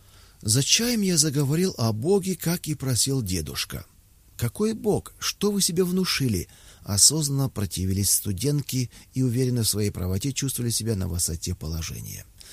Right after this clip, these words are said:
Я решил перевести разговор в другую плоскость.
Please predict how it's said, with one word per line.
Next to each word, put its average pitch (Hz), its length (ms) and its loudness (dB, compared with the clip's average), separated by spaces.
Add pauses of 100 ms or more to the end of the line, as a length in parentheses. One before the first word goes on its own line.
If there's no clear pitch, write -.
(580)
Я 180 160 0
решил 185 340 2
перевести 139 520 2
разговор 117 540 2
в 120 100 -4
другую 120 460 0
плоскость. - 840 0